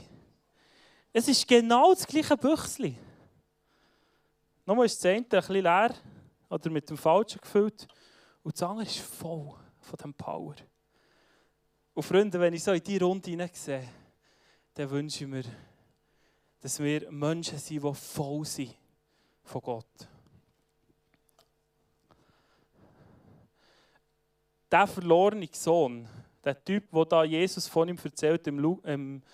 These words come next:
Lukas fünfzehn, der war auf der Suche gewesen. Der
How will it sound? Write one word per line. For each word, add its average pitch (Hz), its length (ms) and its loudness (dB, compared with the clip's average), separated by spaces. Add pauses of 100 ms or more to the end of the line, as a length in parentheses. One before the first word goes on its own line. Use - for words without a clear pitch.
(240)
Lukas 190 420 0
fünfzehn, 180 580 0 (460)
der 190 140 0
war 202 80 6
auf - 100 -2
der 180 140 -2
Suche 208 360 2
gewesen. 147 380 -4 (1200)
Der 208 200 4